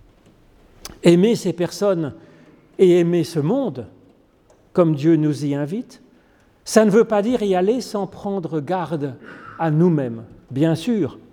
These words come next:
Manifestement, selon Jésus, aimer son prochain n'impose pas d'être naïf, bien entendu. Si ça chauffe trop à tel, tel endroit, nous dit-il, eh ben, vous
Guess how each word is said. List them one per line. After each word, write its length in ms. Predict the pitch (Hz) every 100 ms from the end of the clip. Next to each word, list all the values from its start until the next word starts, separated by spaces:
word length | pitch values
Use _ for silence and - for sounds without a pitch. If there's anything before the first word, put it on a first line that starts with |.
| _ _ _ _ _ _ -
Manifestement, 1000 | 165 185 185 196 190 - 190 175 196 247
selon 360 | - 202 180 180
Jésus, 460 | 175 175 214 240 -
aimer 400 | 196 190 202 247
son 220 | 226 202
prochain 560 | - 190 - 202 262 277 - - - _ _ - 285
n'impose 540 | 175 214 214 208 190
pas 260 | - 226 254
d'être 440 | 180 185 - 185
naïf, 760 | 170 160 180 226 208 - - -
bien 300 | 147 160 156
entendu. 560 | 147 131 151 127 117 107 _ _ _ _ _ _ _ _
Si 220 | - - 202
ça 220 | - 180
chauffe 480 | - 220 208 - -
trop 360 | - 220 190
à 100 | 160
tel, 380 | 151 - 165 160
tel 240 | 165 170 156
endroit, 420 | 147 156 220 262
nous 140 | 170
dit-il, 440 | 143 151 - 285 208
eh 60 |
ben, 360 | 147 143 156 160
vous 200 | 135